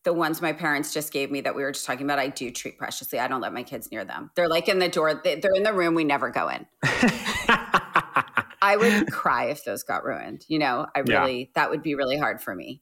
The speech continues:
Speaker 1: just sentimentally, you know?
Speaker 2: Do you have a favorite room in the house? Like, is there a spot or a place that, like, really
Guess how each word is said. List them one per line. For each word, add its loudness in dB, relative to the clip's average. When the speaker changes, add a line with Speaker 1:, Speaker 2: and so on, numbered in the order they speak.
Speaker 1:
just 0
sentimentally, 0
you -8
know? -6
Speaker 2:
Do 2
you 8
have 2
a 6
favorite 4
room 2
in 0
the 2
house? 2
Like, 2
is 0
there 4
a 4
spot 2
or 6
a 2
place 0
that, 0
like, 0
really 2